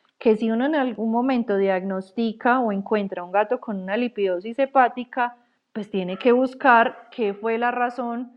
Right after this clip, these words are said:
que llevó al gato a que dejara de consumir el alimento en las condiciones y en las cantidades necesarias. Porque si igual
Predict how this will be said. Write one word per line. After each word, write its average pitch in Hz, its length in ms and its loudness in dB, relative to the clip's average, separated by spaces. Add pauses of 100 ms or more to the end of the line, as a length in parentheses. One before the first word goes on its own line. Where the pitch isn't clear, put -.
(140)
que 208 180 -6
llevó 180 300 -4
al 180 140 -2
gato 233 420 0
a 185 120 -14
que - 140 -20
dejara 165 440 -8
de 185 100 -6
consumir 170 460 -10
el 196 120 2
alimento 220 640 0
en 175 200 -18
las 170 160 -12
condiciones 170 640 -10
y 196 40 -4
en 185 60 -4
las 175 140 -4
cantidades 165 580 -2 (340)
necesarias. 185 800 4 (440)
Porque 269 280 2
si 285 80 -4
igual 269 500 0